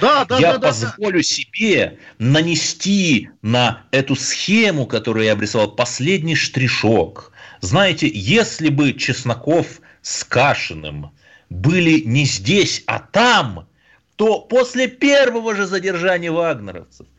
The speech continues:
Speaker 2: после первого, первой же съёма русской, русскоязычной таблички с улицы, после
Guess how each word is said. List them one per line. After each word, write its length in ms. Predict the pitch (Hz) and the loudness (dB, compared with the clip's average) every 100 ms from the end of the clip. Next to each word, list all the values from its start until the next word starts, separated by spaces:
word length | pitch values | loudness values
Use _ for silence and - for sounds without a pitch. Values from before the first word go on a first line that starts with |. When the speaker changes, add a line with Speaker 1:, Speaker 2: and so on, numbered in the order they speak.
| - - - | -20 -20 0
Speaker 2:
после 420 | 240 247 240 214 | 0 0 -2 -2
первого, 800 | - - 277 285 277 262 254 233 | -2 2 4 6 4 2 2 -2
первой 640 | 151 247 262 262 247 220 | -4 -2 2 2 2 -2
же 180 | 202 196 | -4 -8
съёма 580 | - 165 233 226 196 147 | -10 -2 0 2 0 -2
русской, 520 | - 214 233 - 190 - - | -2 0 0 0 -2 0 -2
русскоязычной 840 | 226 220 - 196 165 226 - 185 | 0 0 2 2 2 0 0 -2
таблички 640 | - 170 160 247 233 - 160 | 0 0 2 0 -2 -4 -6
с 160 | - | 0
улицы, 580 | 233 214 139 - 90 82 - - - - | 2 4 2 -2 -10 -12 -18 -20 -20 0
после 560 | 226 233 233 240 208 | 0 0 -2 0 -2